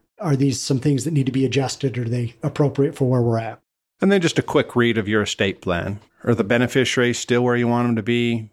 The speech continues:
Speaker 2: You need to change that. Is your power of attorney when you're not able to do it, is that the same? Those are the main things. And you don't have to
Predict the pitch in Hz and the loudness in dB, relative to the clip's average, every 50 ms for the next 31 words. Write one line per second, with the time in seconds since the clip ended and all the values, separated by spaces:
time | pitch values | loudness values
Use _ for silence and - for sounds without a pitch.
0 | _ - 104 104 107 110 107 110 - - - 120 120 120 117 - - - 113 113 | _ -6 -4 -2 -2 -2 -2 -4 -6 -2 0 0 2 2 0 -2 -2 -2 0 0
1 | 113 113 113 113 - - _ _ _ _ - - - - 98 - - 117 101 104 | 0 0 0 -2 -4 -6 _ _ _ _ -12 -8 -4 -4 -4 -2 0 0 0 2
2 | 113 117 - - - - - 117 113 113 113 113 117 113 110 107 107 107 110 110 | 0 -2 -4 -6 -6 -2 0 2 2 2 2 2 2 2 2 2 2 0 0 0
3 | 110 110 110 101 101 - 151 127 117 110 104 - - 107 113 113 104 113 104 113 | 0 0 -2 -4 -6 -8 -4 -2 0 0 0 0 0 0 -2 -2 -2 -2 -4 -4
4 | 104 92 110 110 110 110 110 107 110 - - - _ _ _ _ _ _ _ _ | -2 0 0 0 2 2 0 0 -2 -4 -8 -18 _ _ _ _ _ _ _ _
5 | _ - 127 104 110 101 101 - - - - - 107 107 110 107 110 110 113 - | _ -10 -4 0 0 0 0 -2 -4 -4 0 0 2 2 2 2 0 0 0 0
6 | 123 117 107 107 101 95 _ _ _ _ - 107 104 107 113 113 117 117 110 - | 0 0 0 0 -4 -4 _ _ _ _ -4 0 0 2 2 2 2 0 0 0
7 | - 104 104 110 113 117 113 - - 104 95 104 110 - 117 113 - - 113 | 0 0 2 2 2 0 -2 -2 -4 -2 0 0 0 0 0 -2 0 -2 -4